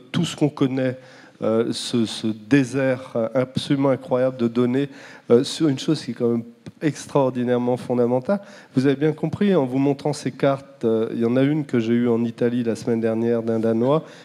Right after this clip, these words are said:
et l'autre que j'ai eue de Patrick Tonneau, euh, euh, elles ne viennent que d'être établies. On ne savait même pas,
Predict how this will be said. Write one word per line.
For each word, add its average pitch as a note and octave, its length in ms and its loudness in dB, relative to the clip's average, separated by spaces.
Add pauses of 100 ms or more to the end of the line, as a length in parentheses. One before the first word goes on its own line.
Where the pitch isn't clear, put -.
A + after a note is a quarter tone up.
(120)
et A#2+ 160 6
l'autre B2+ 500 2
que A#2 160 -4
j'ai A2 140 -2
eue A#2 60 2
de A#2 120 0
Patrick G#2+ 480 -6
Tonneau, A#2 500 2
euh, G#2 140 0 (460)
euh, E3 540 0
elles D3 80 4
ne D3 80 8
viennent E3 300 0
que E3+ 120 -4
d'être C#3 280 -4
établies. C3+ 340 -2
On D3+ 60 2
ne C3+ 40 2
savait D3 260 0
même D#3+ 240 0
pas, D3+ 360 -4